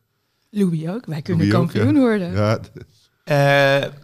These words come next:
Speaker 3: ik vind, ik heb, eh, Guaye dus vaak gezien bij Paris Saint-Germain.
Speaker 1: Welk
Speaker 3: De
Speaker 1: van de
Speaker 3: middenve-,
Speaker 1: twee? Oh, ja,
Speaker 3: middenvelder van, ehm,
Speaker 2: Senegal.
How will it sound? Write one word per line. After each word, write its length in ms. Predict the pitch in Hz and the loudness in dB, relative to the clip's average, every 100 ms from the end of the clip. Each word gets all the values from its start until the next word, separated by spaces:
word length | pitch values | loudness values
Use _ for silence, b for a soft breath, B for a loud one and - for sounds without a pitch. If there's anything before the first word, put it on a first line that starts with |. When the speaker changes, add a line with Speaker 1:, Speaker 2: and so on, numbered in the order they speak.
| - | -12
Speaker 3:
ik 300 | 165 156 - | -6 -6 -6
vind, 280 | - - - | -8 -8 -6
ik 160 | 170 143 | -6 -4
heb, 220 | 147 147 | -6 -2
eh, 840 | 135 131 131 127 123 117 113 104 113 | 0 2 2 0 -2 -4 -6 -8 -8
Guaye 460 | 107 131 139 151 123 | -2 2 4 4 0
dus 220 | 127 117 | 0 -4
vaak 260 | - 135 - | -4 -6 -6
gezien 320 | 117 120 123 | -6 -2 0
bij 200 | 113 110 | 0 -2
Paris 300 | 117 113 113 | -2 -4 -4
Saint-Germain. 480 | 117 110 113 107 104 | -4 -4 -4 -6 -4
Speaker 1:
Welk 140 | 151 | -6
Speaker 3:
De 60 | 107 | -4
Speaker 1:
van 80 | 104 | -2
de 60 | |
Speaker 3:
middenve-, 400 | 107 104 110 202 | 0 0 -2 -4
Speaker 1:
twee? 140 | - 170 | -6 -8
Oh, 100 | 92 | -8
ja, 140 | - - _ | -14 -16 _
Speaker 3:
middenvelder 640 | 113 110 107 110 107 104 | -6 -4 -4 -4 -4 -4
van, 360 | - 107 104 104 | -8 -6 -4 -6
ehm, 340 | 101 101 98 98 - _ | -6 -6 -8 -10 -14 _
Speaker 2:
Senegal. 540 | _ 107 101 - 92 | _ -4 -4 -6 -12